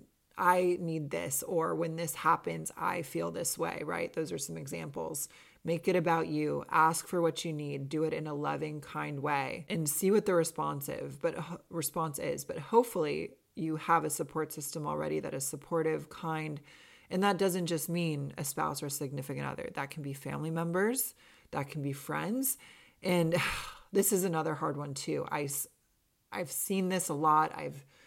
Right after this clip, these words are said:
experienced it myself, though not as much in recent years. And my clients experience this too. At times, you guys, our friends are gonna feel a type of way about what we're doing.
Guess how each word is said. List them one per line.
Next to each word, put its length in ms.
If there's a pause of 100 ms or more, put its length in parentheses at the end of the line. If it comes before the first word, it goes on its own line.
(160)
experienced 640
it 80
myself, 640
though 140
not 200
as 160
much 460
in 140
recent 340
years. 480 (560)
And 180
my 120
clients 360
experience 420
this 180
too. 260
At 220
times, 400
you 100
guys, 460 (580)
our 180
friends 600
are 240
gonna 340
feel 540
a 140
type 360
of 120
way 340
about 340
what 220
we're 140
doing. 500